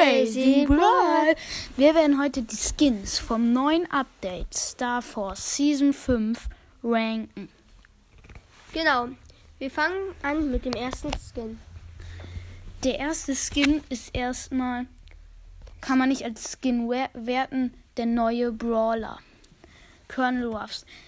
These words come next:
Speaker 2: Er hat einen lila, lilanen Anzug.
Speaker 1: Er sieht geil
Speaker 2: Chefan-,
Speaker 1: aus.
Speaker 2: Chefanzug, hat eine Augenklappe mit einem Kreuz drauf.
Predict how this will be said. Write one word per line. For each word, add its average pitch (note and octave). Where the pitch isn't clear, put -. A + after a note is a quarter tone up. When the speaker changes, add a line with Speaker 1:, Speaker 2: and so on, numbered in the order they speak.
Speaker 2:
Er C4
hat C#4+
einen C4+
lila, D4
lilanen C#4+
Anzug. C4
Speaker 1:
Er B3+
sieht C4
geil C#4+
Speaker 2:
Chefan-, C4+
Speaker 1:
aus. -
Speaker 2:
Chefanzug, A#3+
hat C#4
eine B3+
Augenklappe C4
mit B3+
einem A#3+
Kreuz B3
drauf. -